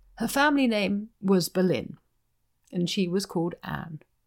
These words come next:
The rest, as they say, is history. It is also this year the five hundred and fifth anniversary of Martin Luther's ninety-five Theses, which he maybe nailed to the door of that church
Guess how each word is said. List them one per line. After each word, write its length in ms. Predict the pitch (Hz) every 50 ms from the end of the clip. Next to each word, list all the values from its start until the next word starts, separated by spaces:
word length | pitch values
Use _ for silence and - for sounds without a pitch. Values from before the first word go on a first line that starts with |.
| _ _ _ _ _ _ _ _ _ _ _ _ _ _
The 120 | - 196 185
rest, 240 | 156 151 - -
as 120 | 156 143 -
they 140 | 143 135 147
say, 300 | 151 - 139 139 131 -
is 160 | 156 160 -
history. 540 | - 147 - - - - - - - - _ _ _ _ _ _ _ _ _ _ _ _ _ _ _ _ _ _ _ _ _ _ _ _ _ _ _ - - - - - - - - _ _ _ _ _ -
It 80 | 226 233
is 120 | 233 220
also 400 | 311 349 339 - 277 254 240 240
this 240 | 196 220 208 - -
year 180 | 214 208 196
the 100 | 190 190
five 380 | 190 - - - 226 240 240 240
hundred 300 | - 240 233 220 214 196
and 140 | 220 220 208
fifth 320 | - - 349 330 - - - -
anniversary 600 | 185 175 170 156 - 165 160 - - 175 - -
of 160 | - 190 160
Martin 680 | 180 185 190 214 233 247 254 - - 247 226 208 208 196
Luther's 540 | 202 202 190 190 - 175 180 175 262 - - _ _ _ _ _ _ _
ninety-five 880 | 175 175 180 208 226 247 240 - - - 214 196 190 185 180 185 - - - -
Theses, 440 | - 214 185 156 - - - - -
which 200 | 196 190 190 -
he 320 | - 240 226 220 208 - _ - - - _
maybe 480 | - 311 330 285 196 160 131 151 - - _ _
nailed 440 | - 185 185 180 165 165 175 175 - - _ _ _ _ -
to 260 | - 240 214 208 208
the 100 | 202 196
door 340 | 202 190 180 175 165 170 - -
of 140 | 185 160
that 240 | - 165 151 - -
church 380 | - - 175 156 143 - -